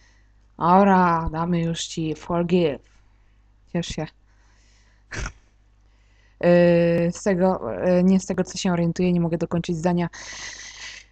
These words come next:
Yy, jest tutaj co chwilę. Kurde,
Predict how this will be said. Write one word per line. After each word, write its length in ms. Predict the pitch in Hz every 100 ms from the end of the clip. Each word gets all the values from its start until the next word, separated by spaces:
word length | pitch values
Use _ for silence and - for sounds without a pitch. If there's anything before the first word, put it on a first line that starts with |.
| -
Yy, 340 | 180 180 185 185
jest 480 | 208 202 - - -
tutaj 640 | 190 196 190 190 185 185 175 -
co 140 | - 208
chwilę. 400 | - 196 190 180 _ _ _ _ _ _ _ _ _ _ _ _ _ _ _ _ _ _ _ _ _ _ _ _ _ _ _ _ _ _ _ _ _ _ _ _ _
Kurde, 540 | - 170 160 160 151